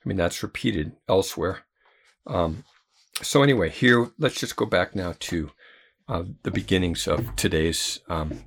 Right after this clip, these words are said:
text, which is Ezekiel sixteen fifteen. "But you trusted in your beauty."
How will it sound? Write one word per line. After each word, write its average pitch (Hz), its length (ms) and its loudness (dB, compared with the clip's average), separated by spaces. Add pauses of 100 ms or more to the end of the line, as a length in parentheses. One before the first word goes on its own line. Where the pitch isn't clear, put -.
text, - 360 2
which - 260 -6
is - 320 -6
Ezekiel 78 360 -8
sixteen - 540 -6
fifteen. - 480 -8 (640)
"But - 180 2
you 101 60 0
trusted 123 500 4
in 110 120 0
your 98 120 -2
beauty." 78 440 -6